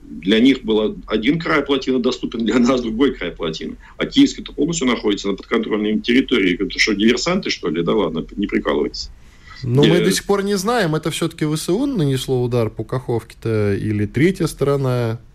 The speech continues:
Speaker 2: или, может быть, даже, да, какие-то диверсанты частные,
Speaker 1: Э,
Speaker 2: типа Д Р Г.
Speaker 1: смотрите, э, э, значит, появились видео, да, э, м, э, взрывов,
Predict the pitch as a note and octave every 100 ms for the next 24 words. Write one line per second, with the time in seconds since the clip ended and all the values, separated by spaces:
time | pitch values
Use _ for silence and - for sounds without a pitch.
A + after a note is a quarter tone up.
0 | - G#2 A#2 B2 B2+ C#3 C3+ B2+ D#3 E3
1 | A#2+ C#3 B2 - A#2+ C3+ D#3 G3 D#3 C#3+
2 | D#3 C#3 C#3 C#3 D3 C#3+ C3 B2+ C3+ E3
3 | - - A2+ G2+ B2 A#2 - - - B2
4 | - - - G2 A#2+ B2 A#2+ B2+ - D3+
5 | F#3+ G3+ F#3+ - D#3+ A3+ C3+ B2 G2 F#2+
6 | B2+ C#3+ C#3 B2 A#2 A#2 A2+ G#2+ A2 A2
7 | G#2+ G#2 G2 F2 E2 E2 G#2+ G2+ F#2 -
8 | D#3+ F#3 G2+ E2 -